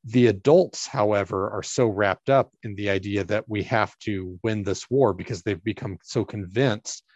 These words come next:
against the actual facts that this is a literal war for their very existence, that they're willing to justify and go along with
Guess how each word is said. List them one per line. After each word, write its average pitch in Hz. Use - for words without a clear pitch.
against 120
the 113
actual 95
facts 123
that 110
this 117
is 101
a 110
literal 107
war 101
for -
their 98
very 92
existence, 92
that 113
they're 120
willing 104
to 95
justify 101
and 95
go 92
along 101
with 87